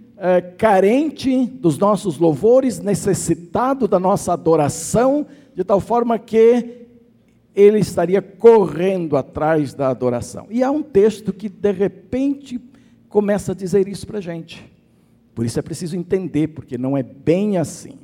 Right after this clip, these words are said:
Abra sua Bíblia em João quatro. João capítulo quatro.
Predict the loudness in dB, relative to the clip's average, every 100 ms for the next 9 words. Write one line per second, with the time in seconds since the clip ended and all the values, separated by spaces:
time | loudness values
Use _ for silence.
0 | _ -2 -2 0 2 2 0 0 0 0
1 | 0 -2 -6 -10 -10 -12 -14 -14 _ _
2 | _ _ _ _ _ _ _ _ _ _
3 | _ _ _ _ _ -2 0 0 -2 -2
4 | -2 0 -2 -2 -2 -2 -2 -10 -10 -10